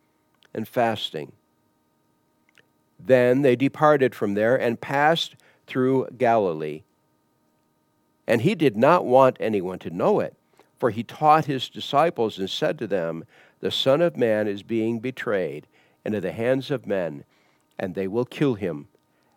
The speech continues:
And after he is killed, he will rise the third day." But they did not understand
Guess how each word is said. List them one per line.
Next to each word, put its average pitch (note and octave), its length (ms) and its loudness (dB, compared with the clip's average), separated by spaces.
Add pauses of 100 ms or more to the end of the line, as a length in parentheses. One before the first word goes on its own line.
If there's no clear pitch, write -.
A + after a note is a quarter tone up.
(100)
And F2+ 160 -6
after A2+ 320 -2
he F#3 240 -4
is E3+ 140 -2
killed, G2 540 -2 (340)
he B2+ 100 -8
will G2+ 240 -2
rise G#2 560 0
the D#3 120 -6
third G#2+ 460 -4
day." D2 380 -4 (840)
But G#2 180 -2
they A2 200 2
did E3 340 -4
not C3+ 340 -2
understand G2+ 1080 -4